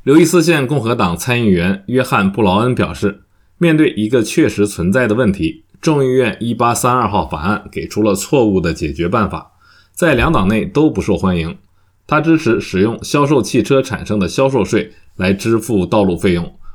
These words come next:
而不是按照英里来向驾驶员收费。塔科马市民主党众议员杰克菲表示，在目前的资金体系下，华州将无法负担一些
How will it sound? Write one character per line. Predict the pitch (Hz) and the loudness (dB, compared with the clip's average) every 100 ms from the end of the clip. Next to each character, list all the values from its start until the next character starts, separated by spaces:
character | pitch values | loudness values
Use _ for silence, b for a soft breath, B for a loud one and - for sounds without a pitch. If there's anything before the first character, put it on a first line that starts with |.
| - | -14
而 | - 127 | -4 0
不 | 143 | 0
是 | 139 | 0
按 | 156 139 | -2 0
照 | 131 110 | 0 2
英 | 113 151 151 | 0 0 0
里 | 107 - | -2 -4
来 | 87 90 | -4 -4
向 | 98 120 104 90 | -2 -2 0 0
驾 | 127 107 | 0 -2
驶 | - | -2
员 | 78 90 | -4 -4
收 | 107 117 | -2 0
费。 | 135 - _ - - - - _ _ _ _ _ | -2 -4 _ -20 -20 -20 -20 _ _ _ _ _
塔 | - | -4
科 | 156 | 0
马 | 185 107 | 2 0
市 | 95 123 - | -2 -4 -2
民 | 107 131 | -2 -2
主 | 139 143 | 0 0
党 | 98 85 | 0 -2
众 | 85 135 113 | -2 0 2
议 | |
员 | 95 85 92 - | 2 2 -2 -4
杰 | - 95 107 | -6 -2 0
克 | 143 | 0
菲 | 104 135 - - _ | 0 0 0 -4 _
表 | - 78 | -10 -8
示， | 113 - - b b b b | -6 -6 -8 b b b b
在 | 165 151 | -2 0
目 | 165 170 | 2 2
前 | 110 92 92 | 0 0 0
的 | 120 101 | 2 0
资 | 98 131 | 0 0
金 | 131 135 | 0 -2
体 | 131 78 | -2 -4
系 | 104 | -4
下， | 95 110 - - | 0 -2 -2 -12
华 | - 92 | -4 -2
州 | 110 120 | 2 0
将 | 123 123 | 0 0
无 | 98 123 | 0 -2
法 | 113 87 | -4 -4
负 | - 107 | -2 0
担 | 101 104 | 0 0
一 | 110 | -4
些 | 98 113 | -2 0